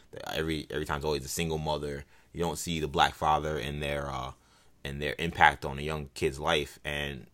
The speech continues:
I think that that is very, uh, special about this movie as well. Seeing that represented on T V, it reminded me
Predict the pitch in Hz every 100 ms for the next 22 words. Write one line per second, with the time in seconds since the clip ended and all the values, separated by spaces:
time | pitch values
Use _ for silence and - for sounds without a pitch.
0 | _ - 76 82 78 69 73 78 71 76
1 | 71 69 - 57 - 87 90 80 76 76
2 | 73 71 80 71 76 80 73 90 82 71
3 | - - - - 87 82 73 82 76 69
4 | - - _ _ 78 73 69 95 85 73
5 | 62 73 76 80 80 78 78 76 67